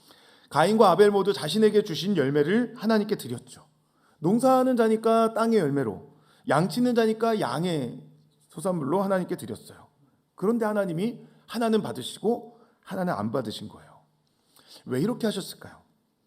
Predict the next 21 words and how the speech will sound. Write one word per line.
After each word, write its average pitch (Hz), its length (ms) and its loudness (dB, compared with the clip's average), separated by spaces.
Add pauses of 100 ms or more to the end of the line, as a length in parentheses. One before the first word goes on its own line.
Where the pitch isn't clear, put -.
(460)
성경 233 440 2
본문에 202 440 6
좀 196 140 0
집중해 147 360 -4
봐야 101 180 -4
됩니다. - 460 -12
본문은 165 580 -2 (420)
아벨과 214 880 6
그의 123 240 -4
제물, 123 480 -2 (560)
가인과 208 1000 0
그의 131 240 -4
제물이라고 120 540 -8
말해요. 87 260 -16 (800)
제물보다 233 420 4
먼저 160 220 0
사람이 226 420 -2
있는 113 220 -6
거죠. 85 320 -16 (480)
하나님은 214 640 0
제물보다 185 800 0